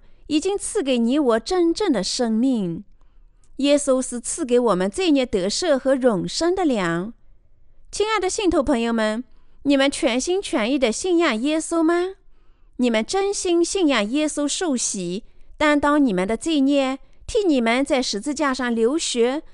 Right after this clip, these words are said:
和从死亡中复活，已经拯救了你我吗？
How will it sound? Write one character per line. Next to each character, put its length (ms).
和 260
从 200
死 220
亡 240
中 180
复 300
活， 460
已 160
经 200
拯 320
救 220
了 140
你 240
我 240
吗？ 320